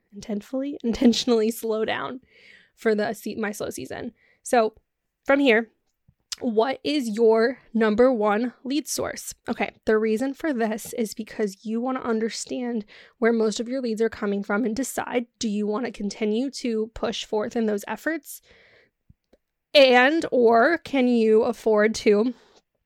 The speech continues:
push forward in those efforts, but add another channel as well? So think about what your main lead source is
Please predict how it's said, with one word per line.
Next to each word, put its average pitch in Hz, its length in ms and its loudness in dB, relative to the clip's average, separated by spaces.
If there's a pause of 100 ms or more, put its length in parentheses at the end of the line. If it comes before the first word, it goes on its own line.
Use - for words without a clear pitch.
(300)
push 247 220 4
forward 233 360 4
in 226 80 0
those 220 160 0
efforts, 247 340 0
but 247 140 0
add 220 160 0
another 214 260 -2
channel 202 400 -8
as - 120 -14
well? - 200 -10
So 208 320 2
think 226 240 -4
about 269 160 4
what 247 100 2
your 247 100 -2
main 247 200 0
lead 214 200 0
source 214 340 -4
is 208 340 -2